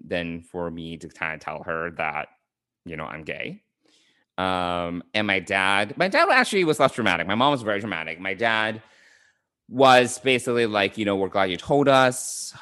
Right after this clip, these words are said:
Um, it's a good thing. That being said, um,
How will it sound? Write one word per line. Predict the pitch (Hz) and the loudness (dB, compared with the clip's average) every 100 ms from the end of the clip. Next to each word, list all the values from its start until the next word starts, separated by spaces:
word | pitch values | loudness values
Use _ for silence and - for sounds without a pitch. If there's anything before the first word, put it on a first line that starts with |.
| - | -8
Um, | 92 90 87 85 85 85 95 117 _ _ _ _ _ _ | -6 -4 -4 -6 -8 -10 -12 -18 _ _ _ _ _ _
it's | 95 - | -10 -8
a | |
good | 87 117 | -4 -2
thing. | 120 110 107 107 104 107 - _ _ _ | 0 2 2 0 -4 -6 -12 _ _ _
That | - 90 | -6 -4
being | 87 85 | -4 -8
said, | - 110 98 95 92 95 _ _ _ _ _ - | -4 2 4 4 0 -6 _ _ _ _ _ -10
um, | 90 85 80 82 | -8 -8 -10 -12